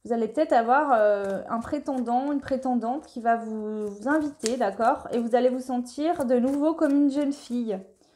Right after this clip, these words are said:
Euh, voilà, vous savez qu'on est adolescent un petit peu, puis qu'on rencontre, enfin, qu'on est en début de relation ou qu'on rencontre quelqu'un.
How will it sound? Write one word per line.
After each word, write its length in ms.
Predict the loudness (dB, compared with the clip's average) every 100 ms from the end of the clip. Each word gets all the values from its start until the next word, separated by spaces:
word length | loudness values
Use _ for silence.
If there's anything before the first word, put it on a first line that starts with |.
| _ _ -4
Euh, 500 | 2 6 8 6 4
voilà, 280 | 4 4 4
vous 100 | 2
savez 340 | -4 -2 -4
qu'on 220 | -4 -4
est 40 | -2
adolescent 600 | -2 0 0 0 0 -2
un 80 |
petit 180 | -2 -4
peu, 260 | 4 6 6
puis 160 | 0
qu'on 180 | -4 0
rencontre, 360 | 0 2 0 -2
enfin, 380 | 0 2 2 0
qu'on 240 | -2 2
est 40 | 2
en 120 | 4
début 300 | 2 2 0
de 80 | 2
relation 540 | 4 6 4 0 0
ou 360 | 2 4 2 0
qu'on 180 | -4
rencontre 380 | -2 -2 0 -2
quelqu'un. 540 | 0 0 0 0 0